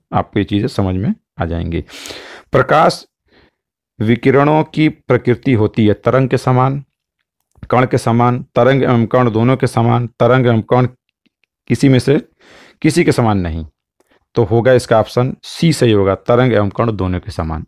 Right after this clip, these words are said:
इसके बारे में भी मैंने पढ़ाया है। और देखिए Telegram की जो बात है वो सारे ये क्वेश्चन आपको मैं Telegram पे प्रोवाइड करा दूंगा। Telegram पे मुझे खोजना है तो देखिए उसके ऊपर एक इस तरह का बना होता है,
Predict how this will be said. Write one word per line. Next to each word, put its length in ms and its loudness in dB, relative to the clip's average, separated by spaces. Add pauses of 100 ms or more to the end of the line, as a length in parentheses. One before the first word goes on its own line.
इसके 280 -2
बारे 280 2
में 160 -2
भी 140 -2
मैंने 280 -2
पढ़ाया 420 -6
है। 180 -8 (580)
और 80 2
देखिए 220 0
Telegram 560 2
की 100 0
जो 120 -2
बात 260 0
है 160 -4
वो 240 -2
सारे 380 0
ये 220 -2
क्वेश्चन 420 -4
आपको 240 -4
मैं 180 -2
Telegram 500 -4
पे 100 -2
प्रोवाइड 380 -2 (140)
करा 220 -2
दूंगा। 360 -8 (460)
Telegram 480 2
पे 80 0
मुझे 220 0
खोजना 320 0
है 60 2
तो 100 0
देखिए 260 -2
उसके 260 -2
ऊपर 340 2
एक 160 -4
इस 200 -2
तरह 160 2
का 140 -4
बना 260 -2
होता 280 -8
है, 160 -10